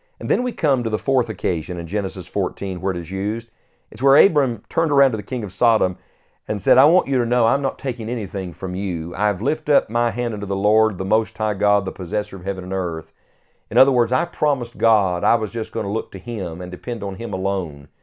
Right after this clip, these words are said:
I'm not gonna let you give me something and then you take the credit for it. I like that. May I say to you, the Most High God can be trusted. He must be trusted. At this time in history, when we're, when we're living in the lowlands, when you're,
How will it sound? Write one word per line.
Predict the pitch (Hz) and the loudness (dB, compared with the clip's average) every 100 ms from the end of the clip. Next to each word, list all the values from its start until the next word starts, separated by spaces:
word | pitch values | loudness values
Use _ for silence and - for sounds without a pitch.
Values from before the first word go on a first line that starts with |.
| _ _ _ - | _ _ _ -2
I'm | 120 | 2
not | 127 | 2
gonna | 123 | 4
let | 127 123 | 2 2
you | 120 151 | 0 -4
give | 110 139 101 | -2 -2 -2
me | 104 | -6
something | 92 110 92 - 98 | -6 -6 -6 -4 -6
and | 98 | -4
then | 98 | -4
you | 113 | -4
take | 107 110 - | -4 -6 -6
the | - | -8
credit | - 92 76 - | -2 -2 -2 -8
for | 82 67 | -8 -8
it. | - | -4
I | 101 | -2
like | 92 87 - | -2 -4 -6
that. | 76 69 - _ _ _ _ _ _ - | -12 -12 -16 _ _ _ _ _ _ -2
May | |
I | 127 127 | 0 2
say | 127 139 | 2 2
to | |
you, | 127 | 2
the | 110 | 0
Most | 113 139 123 | 2 2 2
High | 127 113 | -2 0
God | 104 110 107 95 | 4 6 6 4
can | - 110 95 | -2 -4 -2
be | 90 | -6
trusted. | - - 90 - - 71 - | -6 -2 -2 -2 -12 -14 -8
He | 120 | -6
must | 101 98 101 110 - 78 | -4 0 2 2 0 -10
be | 80 | -10
trusted. | - 69 - - - _ _ _ _ _ | -8 -10 -10 -18 -20 _ _ _ _ _
At | - - | -8 -2
this | 160 | -2
time | - 175 156 | -2 -2 0
in | 120 | 0
history, | 139 - - 87 - _ - | -2 -2 -2 -2 -2 _ -4
when | 120 113 | -2 2
we're, | 180 190 | 2 2
when | - 135 | 2 0
we're | 175 175 | 2 2
living | 170 151 135 120 | 0 -2 -2 -2
in | 113 | 0
the | |
lowlands, | 107 113 123 101 87 85 - - - | 2 4 4 2 -2 -4 -10 -12 -8
when | 120 113 | -6 -4
you're, | 135 180 151 | -2 -2 -4